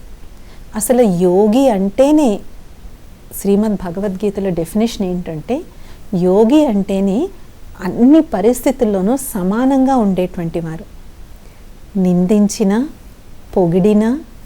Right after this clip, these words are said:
కలిసొచ్చినా, కలిసి రాకపోయినా, సుఖమొచ్చినా, దుఃఖమొచ్చినా, ఎవరైతే స్థితప్రజ్ఞగా ఉంటారో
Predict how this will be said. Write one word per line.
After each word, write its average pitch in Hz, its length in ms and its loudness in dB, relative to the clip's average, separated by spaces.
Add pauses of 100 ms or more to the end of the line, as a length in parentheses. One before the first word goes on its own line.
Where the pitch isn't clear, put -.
(560)
కలిసొచ్చినా, 214 840 0 (480)
కలిసి 185 360 -2
రాకపోయినా, 214 840 -2 (540)
సుఖమొచ్చినా, 277 840 0 (320)
దుఃఖమొచ్చినా, 190 960 -2 (680)
ఎవరైతే 262 680 2
స్థితప్రజ్ఞగా 233 1400 0
ఉంటారో 196 640 -2